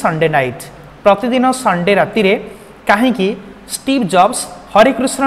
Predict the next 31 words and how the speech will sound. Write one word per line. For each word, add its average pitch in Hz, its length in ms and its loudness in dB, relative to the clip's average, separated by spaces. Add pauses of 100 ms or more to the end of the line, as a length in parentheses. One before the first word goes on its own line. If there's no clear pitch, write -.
(140)
ଟେମ୍ପଲ୍ରେ 214 480 2 (400)
ସାତ 220 220 2 (160)
ମାଇଲ୍ 269 280 4
ଚାଲିକି 175 400 2
ଯାଉଥିଲେ? 143 380 0 (360)
ତ - 20 -8 (100)
ପିଲାମାନେ 208 220 2 (140)
ଏଚ୍ 226 200 0
ନମ୍ବର 262 240 4
ରାଇଟ୍ 185 160 2
ଆନ୍ସର 208 320 2
ହେଉଛି 226 240 0 (400)
ଅପସନ୍ 180 400 0 (120)
ଆଇ, 156 140 -2 (540)
ଟୁ 247 80 2 (220)
ଗେଟ୍ 262 240 2 (260)
ୱାନ୍ 190 220 2 (100)
ଗୁଡ୍ 208 180 4 (100)
ମିଲ୍। 131 200 -4 (300)
ଗୋଟେ 180 200 0
ଭଲ 190 340 2
meal 190 340 -2 (300)
ପାଇବା 151 260 2
ପାଇଁ, 135 200 -6 (280)
ଗୋଟେ 185 200 0
ଭଲ 190 360 2
meal 240 300 0
ପାଇବା 185 300 2
ପାଇଁ 190 240 -2 (380)
Steve 269 340 -4
Jobs 175 360 0